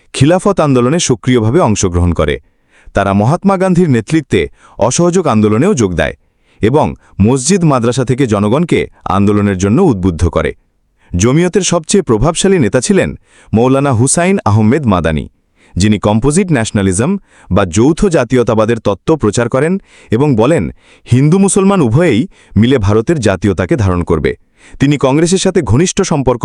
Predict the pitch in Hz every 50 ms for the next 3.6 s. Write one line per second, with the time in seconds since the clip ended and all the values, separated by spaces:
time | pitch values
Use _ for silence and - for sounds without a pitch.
0 | 107 87 90 90 104 120 123 139 - - 107 85 82 - _ _ _ _ - -
1 | 104 117 135 139 131 - - 117 120 131 170 190 196 180 196 160 120 107 110 104
2 | 104 95 92 101 156 208 - _ _ _ - _ - 107 120 123 113 104 135 135
3 | 202 - - 107 87 - - 87 82 80 67